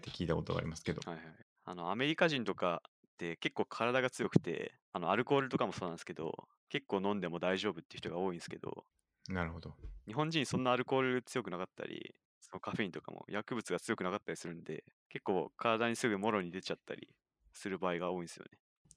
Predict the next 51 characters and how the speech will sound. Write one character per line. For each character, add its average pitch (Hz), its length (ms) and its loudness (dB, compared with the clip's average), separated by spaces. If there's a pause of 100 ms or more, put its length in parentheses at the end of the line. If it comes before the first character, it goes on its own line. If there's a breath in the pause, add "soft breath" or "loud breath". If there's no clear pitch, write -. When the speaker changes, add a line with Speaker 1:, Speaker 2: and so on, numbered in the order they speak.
(120)
Speaker 1:
レ 123 140 8
ッ 131 120 -2
ド 139 120 10
ブ 131 160 12
ル 131 480 10
ウ 113 80 6
ォ 117 100 12
ッ - 80 -8
カ 92 160 8
と - 100 -2
か 85 200 2 (120)
あ 92 120 2
り 87 80 6
ま 90 120 4
す - 140 0
よ 87 80 2
ね。 73 160 -6 (120)
Speaker 2:
は 92 120 -6
い - 0 -
は - 60 -10
い。 - 20 -14
あ 78 80 -12
り 80 100 -18 (260)
ま 92 100 -8
す。 82 60 -8
Speaker 1:
そ 101 100 6
う 95 80 6
い 92 100 4
う 85 60 0
レ 101 80 8
ッ 98 100 4
ド 110 120 6
ブ 104 140 6
ル 95 120 8
の 117 440 10 (280)
ア 95 100 2
ル 85 100 4
コ 90 140 4
ー 85 40 8
ル 87 100 6
飲 87 120 6
料 80 140 4
と - 140 -6
か。 - 200 -2 (180)
だ - 60 -20
か - 120 2
ら、 85 280 6 (680)
な 107 100 6
ん 101 60 4
か 98 80 10
お、 107 180 8